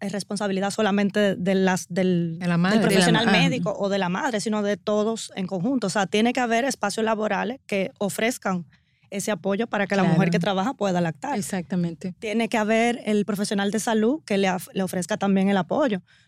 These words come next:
Speaker 1: Como tiene que haber,
Speaker 3: Ujú.
Speaker 1: eh, como tú, Mica, todo este equipo de, de mujeres que están capacitadas para apoyar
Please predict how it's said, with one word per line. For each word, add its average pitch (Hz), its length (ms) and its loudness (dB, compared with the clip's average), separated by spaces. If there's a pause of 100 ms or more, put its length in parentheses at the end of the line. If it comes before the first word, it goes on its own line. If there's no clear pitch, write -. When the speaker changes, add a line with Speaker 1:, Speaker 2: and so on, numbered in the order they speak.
(160)
Speaker 1:
Como 208 260 -2
tiene 208 240 2
que 226 80 -2
haber, 214 440 4
Speaker 3:
Ujú. - 120 -10
Speaker 1:
eh, 185 300 -2 (100)
como 214 240 0
tú, 285 160 2
Mica, 277 320 2 (120)
todo 214 480 0
este 220 240 -2
equipo 220 360 -2
de, 214 280 2
de 208 80 0
mujeres 220 360 2
que - 100 -4
están 196 260 -2
capacitadas 226 580 0
para 185 180 -4
apoyar 180 460 -2